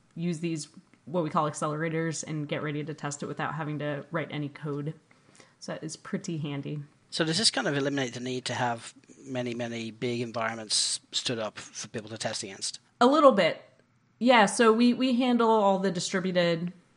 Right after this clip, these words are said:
Speaker 1: um, test executions with Tosca. So you, you, you do have to set up a machine, um, to run the tests. And unfortunately, a lot of these tests have to be run with an actual gooey in place. You have to have,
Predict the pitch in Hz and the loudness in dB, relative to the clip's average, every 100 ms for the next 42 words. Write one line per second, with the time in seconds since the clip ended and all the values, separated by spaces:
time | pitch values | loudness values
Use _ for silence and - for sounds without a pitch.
0 | - 175 165 160 170 - 190 220 220 240 | -2 2 4 2 -2 0 0 0 -2 -2
1 | 247 247 254 254 254 208 202 208 220 - | -2 -2 0 -2 -2 -4 2 2 2 -4
2 | 294 - 214 202 - 196 202 196 - 208 | -6 0 0 0 -2 2 4 4 4 4
3 | 214 226 202 214 190 - 185 190 175 160 | 4 4 2 0 -2 0 -2 -2 -4 -4
4 | 190 180 180 180 196 170 160 151 160 - | -4 -2 -2 -2 -2 0 0 0 -6 -10
5 | _ _ _ - 196 180 170 151 165 170 | _ _ _ -6 -2 0 -2 -2 2 2
6 | 180 190 190 208 208 - - 170 180 170 | 2 -2 0 0 0 -2 -6 -2 0 0
7 | 170 - - - 202 277 294 285 214 185 | -2 -10 -20 -6 0 4 4 4 2 4
8 | 180 190 185 175 - 226 214 185 175 175 | 6 4 4 -2 0 0 2 -2 -2 -2
9 | 170 165 165 165 165 156 151 - 170 160 | 2 4 2 0 -4 -2 -4 -4 -6 -6
10 | 147 160 170 165 160 175 165 165 175 156 | -4 -4 -2 -4 -4 -2 -2 -2 -4 -4
11 | 151 147 151 147 | -4 -6 -4 -6